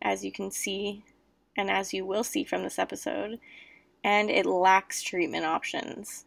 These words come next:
Many of them may not be helpful for everyone. It would benefit from further research and a commitment to improving the lives of those who have it, because it can be debilitating, and you'll learn that throughout these few podcast episodes.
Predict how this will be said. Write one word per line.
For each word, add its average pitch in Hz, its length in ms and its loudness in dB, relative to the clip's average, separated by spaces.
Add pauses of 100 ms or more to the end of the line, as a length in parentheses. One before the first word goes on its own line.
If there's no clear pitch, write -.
(280)
Many 202 420 0
of 202 120 -2
them 180 480 2 (120)
may 196 340 0
not 185 240 2
be 185 80 -4
helpful 170 500 -2
for - 420 -6
everyone. - 640 0 (340)
It 233 100 6
would 233 180 8
benefit 247 420 8
from 262 180 2
further 214 360 2
research 202 520 0
and 214 140 4
a 214 40 0
commitment 190 560 -2
to 202 120 -4
improving 190 440 -2
the 185 100 0
lives 170 360 4
of 214 140 -10
those 190 260 2
who 226 120 -2
have 170 280 4
it, - 300 0 (280)
because 202 640 0
it - 100 -10
can 202 360 -2
be 202 160 -2
debilitating, 175 920 2 (300)
and 185 140 0
you'll 185 160 2
learn 175 220 2
that 175 180 2
throughout 156 240 0
these 165 200 0
few 165 180 2
podcast 170 560 2
episodes. - 640 -8